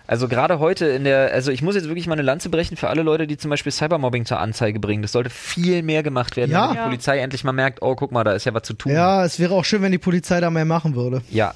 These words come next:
Speaker 1: das ist ja auch so ein Ding, wo ich mich selten so hab im Stich gelassen gefühlt wie bei solchen Sachen.
Speaker 2: Ja.
Speaker 3: Ja.
Speaker 1: Verzeihung, da musste ich mal kurz einen Schluck mir genehmigen, weil mein Mund sehr trocken ist.
Speaker 2: Wir sagen, wir haben noch Platz für ein, zwei Fragen.
Speaker 3: Ja.
Speaker 2: Aber dann, äh,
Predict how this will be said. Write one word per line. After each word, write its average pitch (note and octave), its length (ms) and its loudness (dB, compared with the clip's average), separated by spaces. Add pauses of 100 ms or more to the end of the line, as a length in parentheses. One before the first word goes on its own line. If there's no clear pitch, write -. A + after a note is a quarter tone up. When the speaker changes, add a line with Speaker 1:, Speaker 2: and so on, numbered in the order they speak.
Speaker 1:
das B2+ 240 2
ist G3 140 -2
ja A2 120 2
auch B2 100 0
so - 140 -4
ein A#2 100 -2
Ding, A#2+ 300 -2
wo A2+ 100 0
ich - 280 -6
mich A#2 220 -4
selten A#2+ 400 0
so A#2+ 220 0
hab A#2+ 120 -2
im A2 120 -6
Stich - 300 -6
gelassen G2+ 300 -2
gefühlt G#2+ 440 -4
wie G#2+ 80 -6
bei G#2 140 0
solchen G#2 300 -4
Sachen. G2+ 340 -4 (600)
Speaker 2:
Ja. A2+ 200 -4 (260)
Speaker 3:
Ja. A3 240 -6 (2500)
Speaker 1:
Verzeihung, A#2+ 500 -4
da G#2+ 80 -6
musste G#2 240 -8
ich A2 80 -10
mal A2 140 -8
kurz - 160 -10
einen G#2+ 180 -8
Schluck B2 300 -12
mir A#2+ 100 -8
genehmigen, A#2+ 420 -4
weil A#2+ 80 -4
mein A#2 140 -4
Mund C#3 160 -6
sehr - 120 -2
trocken - 380 -10
ist. A2 160 -10 (200)
Speaker 2:
Wir F3+ 80 0
sagen, G4 120 2
wir F4+ 80 2
haben E4+ 120 2
noch D#4 100 0
Platz - 280 0
für C#4 140 0
ein, A3+ 140 0
zwei A3+ 220 0
Fragen. G3+ 380 0 (220)
Speaker 3:
Ja. B3 260 -6
Speaker 2:
Aber F3+ 220 0
dann, F#3+ 340 2
äh, F3+ 400 2